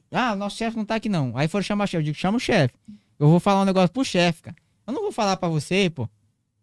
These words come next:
Entendeu? Aí o chefe chegou lá. Eu digo assim, "O seu chefe, né?" Isso é. Deixa eu te falar uma coisa. O senhor já,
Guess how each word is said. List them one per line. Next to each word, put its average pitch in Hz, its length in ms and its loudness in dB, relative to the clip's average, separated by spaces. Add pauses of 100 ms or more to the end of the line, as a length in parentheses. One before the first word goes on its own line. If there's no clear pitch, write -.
(140)
Entendeu? 170 280 2 (400)
Aí 156 140 2
o 202 60 2
chefe 220 260 -2
chegou 220 240 2
lá. 147 240 2 (440)
Eu 156 120 2
digo 170 160 2
assim, 175 180 0
"O 160 60 2
seu 240 180 2
chefe, 190 240 0
né?" 180 120 0
Isso 175 120 -4
é. 139 200 0 (460)
Deixa 160 260 -2
eu 156 40 -2
te - 20 -16
falar 165 200 -2
uma 151 40 -2
coisa. 160 220 -4
O 196 100 -4
senhor 440 200 -6
já, 233 160 -4